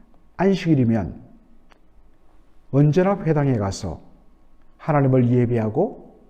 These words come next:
또 거기에 주어진 이 두루마리 성경, 스코롤이라고 그러죠. 두루마리 성경을 펼쳐서 성경을 읽고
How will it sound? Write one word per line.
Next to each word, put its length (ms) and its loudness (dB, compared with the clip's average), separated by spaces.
또 400 0
거기에 720 2
주어진 540 0
이 120 4
두루마리 520 2
성경, 520 -4
스코롤이라고 760 2
그러죠. 380 -4
두루마리 440 4
성경을 540 -2
펼쳐서 920 -6
성경을 680 0
읽고 640 0